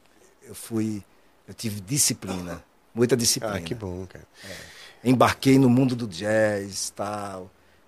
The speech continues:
Speaker 1: Vários livros, livros de, de arranjo, de composição, de, de teoria, né, musical. É, anteriormente, eu, eu estudei no Centro de Educação Musical de Olinda e no Conservatório Pernambucano. É,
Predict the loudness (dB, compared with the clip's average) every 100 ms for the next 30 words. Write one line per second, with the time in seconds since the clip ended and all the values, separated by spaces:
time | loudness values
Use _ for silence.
0 | _ _ 4 4 4 0 0 0 0 -4
1 | -8 -8 0 2 2 -6 -8 -8 -10 -8
2 | -8 -6 -6 -6 -8 -12 -16 -16 -14 -6
3 | -4 -4 -6 -10 -12 -14 -8 4 6 8
4 | 6 6 4 0 -6 -10 -18 -20 -20 -14
5 | -12 -8 -2 0 0 -2 -8 -14 -16 -20
6 | _ _ _ -16 -14 -14 -16 _ _ _
7 | -4 4 6 8 8 8 6 4 2 0
8 | 0 -2 -10 -8 -8 -6 0 0 2 -2
9 | -8 -6 -2 -2 -2 -2 -2 -2 -4 -6
10 | -4 -6 -6 -4 -6 -8 -8 -8 -4 -2
11 | 2 2 2 -2 -2 -4 -4 -6 -6 -8
12 | -8 -10 -10 -8 -10 -12 _ _ _ _
13 | _ _ _ _ _ -14 -12 -12 -16